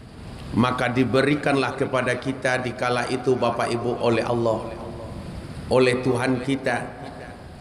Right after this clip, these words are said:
enam ketetapan, Pak. Yang pertama, sudah ditetapkan di kala itu umur kita.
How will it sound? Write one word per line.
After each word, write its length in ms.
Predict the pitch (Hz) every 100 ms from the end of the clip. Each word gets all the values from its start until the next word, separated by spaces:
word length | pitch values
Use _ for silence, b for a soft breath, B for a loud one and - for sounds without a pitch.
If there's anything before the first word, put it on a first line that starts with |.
| -
enam 480 | 147 143 127 113 104 120
ketetapan, 640 | - 117 117 107 113 104 -
Pak. 160 | - - - 110 - - - - - - - - - - - - - - - - - - - 113
Yang 200 | 131 135
pertama, 720 | 143 135 - 143 147 147 156 151
sudah 460 | 143 139 135 123
ditetapkan 800 | 131 - 127 135 131 - 143 139
di 160 | 131 131
kala 320 | 131 127 120
itu 480 | 127 - 143 147 143 - - - - - - -
umur 400 | 139 139 127 107
kita. 320 | 120 - 101